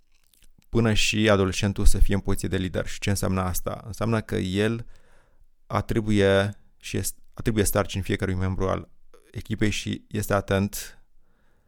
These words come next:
uh, la modul în care ele sunt realizate și explică fiecăruia imaginea de ansamblu, cum acțiunile lui se integrează în tot și cum acțiunile lui sunt eficiente pentru a rezolva ce și-au propus să rezolve.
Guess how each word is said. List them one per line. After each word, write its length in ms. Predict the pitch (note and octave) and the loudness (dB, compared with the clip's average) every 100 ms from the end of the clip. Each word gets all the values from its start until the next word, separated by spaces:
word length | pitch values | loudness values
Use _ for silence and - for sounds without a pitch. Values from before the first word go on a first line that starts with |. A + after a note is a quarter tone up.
| _ _ _ | _ _ _
uh, 400 | G#2 G2+ G2 F#2+ | -4 0 0 0
la 140 | G2+ G2+ | 0 0
modul 220 | G#2 G#2 | 2 2
în 60 | G2 | 0
care 180 | F#2+ | 0
ele 140 | F#2+ F#2+ | 0 -2
sunt 260 | - G2 | -4 -6
realizate 500 | - F2+ F2+ G2 F#2 | -4 -4 -2 -2 -2
și 460 | F2+ - - F#2 F2 - | -4 -8 -8 -8 -10 -12
explică 380 | - - G#2+ | -14 -6 -2
fiecăruia 720 | G2+ - - G2 G2 F#2+ F#2 F2+ - _ - - _ _ - _ | 0 0 0 0 2 2 0 -4 -18 _ -20 -20 _ _ -20 _
imaginea 380 | - G#2 G2 G2 | -4 -2 0 0
de 80 | F#2 | -2
ansamblu, 460 | F2+ G#2 F2+ F2+ - - - - - | -4 -4 -6 -4 -6 -6 -12 -20 -12
cum 220 | - G#2+ | 2 4
acțiunile 420 | G#2 F#2+ G#2 G2 F#2 | 4 2 2 2 2
lui 200 | F#2+ F#2+ | 0 -2
se 240 | - F#2+ | -2 0
integrează 580 | F#2+ F#2 F#2 F#2+ F#2 F#2 | 0 -2 -2 0 0 -4
în 100 | F2+ | -4
tot 180 | G2+ - | -4 -6
și 200 | - - | -10 -12
cum 260 | - G#2 G2+ | -8 -2 -2
acțiunile 380 | F#2 - F#2+ F2+ | -2 -4 -4 -2
lui 320 | F2 F#2+ F#2 | -2 -2 -4
sunt 520 | - F#2+ F#2 - - F#2 | -6 -6 -8 -8 -12 -10
eficiente 580 | F#2+ - - F#2+ F2+ | -4 -2 0 -4 -6
pentru 340 | F2 F#2+ F#2 F2+ | -8 -8 -2 -2
a 400 | F2+ F#2 F2+ - - - | -2 -4 -8 -12 -18 -12
rezolva 360 | - F#2 F#2 F#2 | -8 -4 -4 -4
ce 120 | F2+ | -4
și-au 160 | G2 | -8
propus 260 | F2 - - | 2 4 4
să 80 | - | 0
rezolve. 380 | F#2 F2+ E2+ | -2 -6 -6